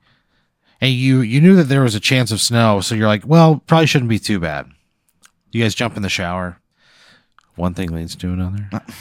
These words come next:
Speaker 1: You guys make love in the shower again.
Speaker 2: <laughs> I hate that phrase.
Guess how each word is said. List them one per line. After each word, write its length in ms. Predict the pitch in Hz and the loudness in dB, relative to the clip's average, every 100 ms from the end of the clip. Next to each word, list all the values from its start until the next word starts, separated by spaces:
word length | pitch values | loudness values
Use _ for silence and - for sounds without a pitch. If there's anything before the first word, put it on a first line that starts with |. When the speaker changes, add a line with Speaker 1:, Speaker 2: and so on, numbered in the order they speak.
| - - _ _ _ - | -20 -20 _ _ _ -8
Speaker 1:
You 80 | 98 | -6
guys 100 | 95 | -2
make 160 | 98 | -4
love 220 | 90 92 92 | -2 -2 -4
in 40 | |
the 60 | 87 | -6
shower 380 | - 85 87 | -6 -4 -4
again. 380 | 87 82 87 90 90 - _ _ _ _ | -6 -6 -6 -8 -14 -20 _ _ _ _
Speaker 2:
<laughs> 540 | _ _ - - - | _ _ -20 -20 -8
I 40 | 160 | -6
hate 400 | - 170 202 - | -4 -2 -2 0
that 220 | 131 104 | -4 -4
phrase. 560 | - 123 127 87 78 | -8 -4 -2 -2 -8